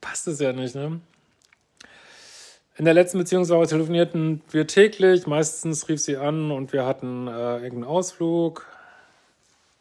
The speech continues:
Dann wollten wir nach Timbuktu, sie hatte Tickets gebucht und ich das Hotel. Dort lebten ihre Freunde, die sie auch treffen wollte und ich wollte währenddessen mit einem Freund abends essen gehen.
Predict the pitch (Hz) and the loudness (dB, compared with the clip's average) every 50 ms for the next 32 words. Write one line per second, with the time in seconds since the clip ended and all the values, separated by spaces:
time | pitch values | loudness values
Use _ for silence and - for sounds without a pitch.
0 | _ _ _ _ _ _ _ _ _ _ _ _ _ _ _ _ _ _ _ _ | _ _ _ _ _ _ _ _ _ _ _ _ _ _ _ _ _ _ _ _
1 | _ _ _ _ _ _ _ _ _ _ - 135 135 139 135 135 135 139 135 135 | _ _ _ _ _ _ _ _ _ _ -4 -2 -2 -2 0 0 0 0 0 -2
2 | 131 127 127 127 - - - 131 123 127 127 - 196 - - - - 180 175 170 | -6 -6 -6 -6 -8 -6 -4 -4 -4 0 0 0 0 0 -2 -2 0 2 4 4
3 | 170 170 170 170 160 143 135 135 131 131 - 143 135 131 127 131 127 - 151 147 | 4 4 4 2 0 0 0 -2 -2 -2 -2 -2 -2 0 0 -2 -2 -4 -6 -6
4 | 147 151 139 139 - - - 143 131 139 139 143 143 139 - - 127 123 131 127 | -4 -4 -4 -4 -6 -10 -12 -10 -8 -4 -2 0 0 0 -2 -6 -10 -10 -10 -10
5 | - 123 120 - 120 120 - 143 143 147 147 139 139 131 131 131 - - - _ | -8 -8 -8 -8 -8 -8 -6 -4 -2 -2 -2 0 0 0 0 -2 -4 -10 -18 _
6 | _ - - - - - _ _ _ 151 160 156 - 170 170 165 175 - - - | _ -20 -20 -20 -20 -20 _ _ _ -2 -2 -2 0 2 4 4 4 2 4 4
7 | 180 180 180 170 160 135 139 135 139 143 135 135 147 139 - - 156 147 165 156 | 6 6 6 4 2 0 -2 -2 -2 0 2 2 2 0 0 0 -2 -2 -2 -2
8 | 135 135 135 131 139 131 139 131 123 131 139 135 135 127 131 135 135 131 131 131 | 0 0 0 0 0 -2 -4 -4 -2 -2 -2 -2 -2 -2 -2 -2 -2 -2 -4 -6
9 | - 143 131 127 131 139 135 - - 135 139 135 135 120 123 135 139 127 - 139 | -6 -6 -6 -6 -6 -6 -8 -8 -8 -6 -6 -6 -6 -6 -6 -6 -6 -8 -8 -8
10 | 147 139 147 131 120 120 117 117 113 110 107 107 104 101 101 101 | -6 -6 -6 -6 -4 -4 -4 -4 -6 -8 -8 -8 -10 -10 -12 -14